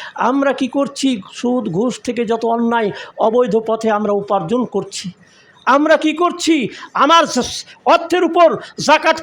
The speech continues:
ফরজ হয়েছে, তারপরও আমি যাকাত বের করি না। আমার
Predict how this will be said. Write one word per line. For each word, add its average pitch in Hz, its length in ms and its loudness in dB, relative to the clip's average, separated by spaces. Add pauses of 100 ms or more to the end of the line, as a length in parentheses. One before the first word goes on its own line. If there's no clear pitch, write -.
ফরজ 381 340 8
হয়েছে, 330 480 4 (260)
তারপরও 254 500 4
আমি 247 280 0
যাকাত 208 340 0 (100)
বের 190 160 0
করি 202 280 -2
না। 190 220 -6 (800)
আমার 262 340 4